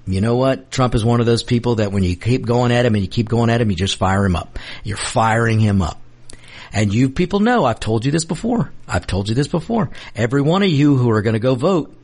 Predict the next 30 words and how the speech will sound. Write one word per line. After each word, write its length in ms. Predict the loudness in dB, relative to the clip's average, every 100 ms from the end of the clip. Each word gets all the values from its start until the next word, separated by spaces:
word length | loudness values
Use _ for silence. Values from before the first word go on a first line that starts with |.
| -20 -20 -20 -20 -8
later 300 | -2 0 2
this 220 | 2 2
year, 320 | 2 0 0 -6 -4
every 380 | -4 0 2 2
one 360 | 0 0 0
of 120 | 0
you 160 | 0 2
who 140 | 2
will 180 | 0 -2
vote 320 | -2 0 0
in 140 | 0 2
November 500 | 2 2 0 0 0
this 300 | 0 0 0
year, 240 | 0 0 -6 -20 -20 -20 -12
you 300 | -8 -2 0
were 160 | 2 2
living 540 | 2 2 2 -2 -2 -8 -4
during 220 | 0 2
the 80 | 0
first 360 | 0 -2 -2 -2
term 220 | 0 0
of 100 | 0
Donald 280 | 0 0 0
Trump. 320 | -2 -2 -6 -18 -18 -18 -10
You 300 | -4 0 0
remember 600 | 2 2 2 2 -2 -6 -14 -20 -20 -20 -20 _ -4
under 220 | -2 0
two 180 | 0 0
dollar 300 | 2 2 0
gasoline, 600 | 0 -2 0 0 0 -2